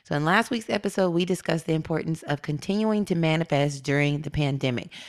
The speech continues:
We talked about the ways we're staying balanced and grounded through, uh,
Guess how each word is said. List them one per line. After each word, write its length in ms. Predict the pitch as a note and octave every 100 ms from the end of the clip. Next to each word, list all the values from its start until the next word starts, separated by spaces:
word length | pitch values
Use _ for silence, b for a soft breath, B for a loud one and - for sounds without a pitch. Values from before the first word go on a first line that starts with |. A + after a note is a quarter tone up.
| B -
We 80 |
talked 240 | D#3 D#3 E3
about 200 | D#3 C#3+
the 40 |
ways 260 | C#3+ C#3 C#3
we're 200 | D#3+ A3
staying 320 | A3+ G#3+ G#3+
balanced 420 | G3 F#3 F#3 F#3 -
and 200 | D3+ D3
grounded 600 | C#3+ D3+ F3+ G3 E3 D3
through, 480 | D3 D3+ D3+ D3 C#3+
uh, 300 | C#3 B2+ C3